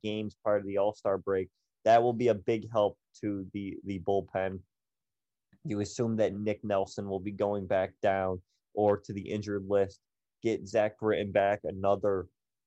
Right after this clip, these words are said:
lefty, so that way we don't have to use Wandy Peralta in any more high, high leverage situations. I'd be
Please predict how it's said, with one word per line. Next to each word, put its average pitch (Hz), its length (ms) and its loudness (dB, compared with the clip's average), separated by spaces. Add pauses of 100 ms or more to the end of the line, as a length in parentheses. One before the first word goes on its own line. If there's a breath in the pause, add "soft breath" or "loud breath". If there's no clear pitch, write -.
(240)
lefty, 110 600 0
so - 160 -10
that 101 180 2
way 107 180 -2
we 101 140 -8
don't 98 180 -2
have 98 180 -4
to - 100 -18
use 101 260 -6
Wandy 98 420 -2 (100)
Peralta 104 520 0
in 101 120 -6
any 101 160 -8
more 98 360 -4 (320)
high, 98 460 0 (160)
high 101 360 0
leverage 98 520 -2
situations. 95 760 -6
I'd 92 200 -2
be 92 220 -8